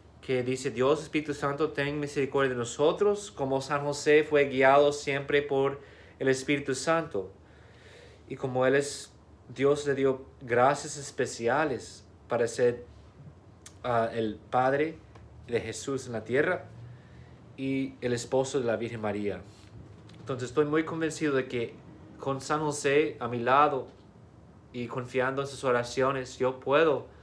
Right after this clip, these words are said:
crecer en santidad esta cuaresma, acercarme a Cristo, acercarme a la Virgen. Y hay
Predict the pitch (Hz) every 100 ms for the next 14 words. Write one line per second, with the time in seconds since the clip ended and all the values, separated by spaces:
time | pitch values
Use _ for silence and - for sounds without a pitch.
0 | - - - 131 135 127 147 151 139 143
1 | 135 127 120 123 123 - - - - -
2 | 120 123 120 117 123 127 127 123 - -
3 | - - - - - - - - - 120
4 | 123 120 131 147 - - - - - -
5 | 127 - 135 139 - 190 214 - - -
6 | - - - - - 127 131 131 135 120
7 | 113 135 - 131 95 - - - - -
8 | - - - - - - - 131 135 127
9 | - - - - - - - - - -
10 | 135 147 160 175 165